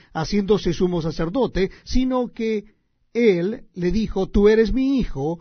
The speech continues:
yo te he engendrado hoy". Como también dice en otro lugar: "Tú eres sacerdote para siempre, según el orden de Melquisedec". Y Cristo, en los días de su carne, ofreciendo ruegos y súplicas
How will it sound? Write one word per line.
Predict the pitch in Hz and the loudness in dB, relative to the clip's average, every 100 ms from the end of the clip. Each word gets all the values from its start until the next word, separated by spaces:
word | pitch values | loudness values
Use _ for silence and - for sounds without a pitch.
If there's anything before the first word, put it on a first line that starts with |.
| - | -12
yo | 147 143 196 | -6 0 2
te | 208 226 | 2 2
he | 190 190 | 4 4
engendrado | 185 170 175 160 151 156 156 165 | 2 -2 -2 -4 -2 -4 -2 -2
hoy". | 214 240 127 - _ _ _ _ _ | 0 0 0 -10 _ _ _ _ _
Como | 277 311 254 | -2 0 0
también | 196 160 175 165 | -2 -2 -4 -4
dice | 185 165 | -6 -6
en | 160 | -4
otro | 170 170 | -4 -2
lugar: | 156 139 170 165 - _ | -4 -4 -4 -6 -14 _
"Tú | - 175 | -4 0
eres | 185 185 180 - | 0 0 -2 -6
sacerdote | - 196 175 160 151 165 156 | -6 -4 -2 -4 -4 -4 -4
para | - 147 165 | -4 -4 -4
siempre, | 175 240 180 139 - 139 175 - - | -4 -4 -4 -6 -6 -4 -6 -8 -8
según | - 214 285 254 | -2 0 2 2
el | 196 | 2
orden | 202 196 175 202 165 - | 0 -2 -6 -8 -10 -12
de | 151 175 | -6 -4
Melquisedec". | 165 156 139 - 147 - 135 120 - - - _ _ _ _ _ _ - | -4 -6 -8 -10 -10 -6 -6 -6 -12 -20 -20 _ _ _ _ _ _ -10
Y | 190 | -8
Cristo, | 170 269 - - 175 240 _ _ _ - | -4 -2 -2 -4 -6 -8 _ _ _ -10
en | 139 | -4
los | 147 120 | -2 0
días | 170 160 | 2 2
de | 156 | 0
su | - 151 | 0 -2
carne, | 208 190 185 214 | 0 0 0 0
ofreciendo | - - - 175 175 165 | 0 0 0 -2 0 -2
ruegos | 147 175 190 170 190 170 | 0 0 2 0 -4 -6
y | |
súplicas | 131 214 196 - 175 - 202 208 | -4 -4 4 4 4 -4 -6 -6